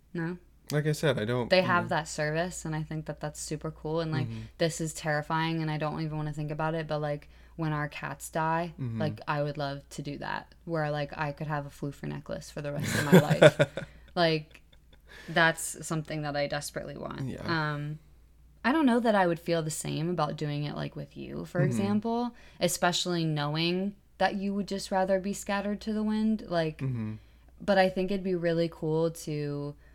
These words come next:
Speaker 1: like, for you specifically,
Speaker 2: Mm-hmm.
Speaker 1: to go to each continent and, like, release a handful
Speaker 2: Yeah.
Speaker 1: on each continent.
Speaker 2: That would
Speaker 1: Like,
Speaker 2: definitely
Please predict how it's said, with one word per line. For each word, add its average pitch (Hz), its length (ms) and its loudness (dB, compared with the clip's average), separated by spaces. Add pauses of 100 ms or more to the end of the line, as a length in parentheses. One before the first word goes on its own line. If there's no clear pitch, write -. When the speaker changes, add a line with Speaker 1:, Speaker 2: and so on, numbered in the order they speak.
(200)
Speaker 1:
like, 160 120 -4
for - 180 -4
you 147 340 -2
specifically, 185 920 -6
Speaker 2:
Mm-hmm. 117 260 -2 (600)
Speaker 1:
to 160 480 -2 (280)
go 165 220 2
to 165 100 0 (100)
each 160 280 -6
continent 180 680 -4 (260)
and, 160 180 -2
like, 156 220 -4
release 151 500 -4
a 156 40 -2 (140)
handful 147 500 -4
Speaker 2:
Yeah. 131 140 4
Speaker 1:
on 147 80 2
each 147 240 -6
continent. 160 440 -6
Speaker 2:
That 117 140 0
would 120 140 -6
Speaker 1:
Like, 123 120 -2
Speaker 2:
definitely 147 180 0